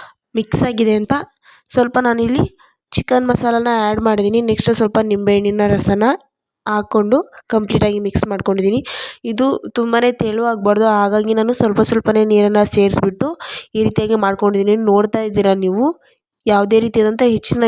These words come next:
ನೀರು ಆಲೂಗಡ್ಡೆ ಬಿಟ್ಕೊಂಡಿಲ್ಲ. ಇದು ಕಂಪ್ಲೀಟಾಗಿ ಈ ರೀತಿ ಆದ್ಮೇಲೆ ಇದು ರೆಡಿಯಾಗಿದೆ ಅಂತ. ಇವಾಗ ನಾನು ಇದನ್ನ ಇವಾಗ ಒಂದೊಂದಾಗಿ ಎಣ್ಣೆನ ಬಿಸಿ ಮಾಡಕ್ಕೆ ಇಟ್ಟಿದ್ದೆ, ಅದಕ್ಕೆ ಹಾಕ್ತಾ ಇದ್ದೀನಿ.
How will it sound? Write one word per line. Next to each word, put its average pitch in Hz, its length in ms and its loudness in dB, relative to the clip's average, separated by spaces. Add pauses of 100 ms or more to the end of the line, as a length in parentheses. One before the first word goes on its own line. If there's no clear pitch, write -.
(120)
ನೀರು 220 260 4 (320)
ಆಲೂಗಡ್ಡೆ 214 460 0
ಬಿಟ್ಕೊಂಡಿಲ್ಲ. 214 500 0 (120)
ಇದು 233 100 0 (100)
ಕಂಪ್ಲೀಟಾಗಿ 226 480 0 (120)
ಈ - 20 2 (100)
ರೀತಿ 214 260 0
ಆದ್ಮೇಲೆ 202 320 0
ಇದು 233 160 4
ರೆಡಿಯಾಗಿದೆ 190 520 2
ಅಂತ. 180 140 -2 (720)
ಇವಾಗ 269 200 2 (160)
ನಾನು 226 280 0
ಇದನ್ನ 226 280 0
ಇವಾಗ 214 160 2 (120)
ಒಂದೊಂದಾಗಿ 208 520 2 (540)
ಎಣ್ಣೆನ 214 300 2 (100)
ಬಿಸಿ - 240 -2
ಮಾಡಕ್ಕೆ 202 300 0
ಇಟ್ಟಿದ್ದೆ, 214 280 0 (160)
ಅದಕ್ಕೆ 214 260 0 (140)
ಹಾಕ್ತಾ 202 400 0
ಇದ್ದೀನಿ. 190 260 0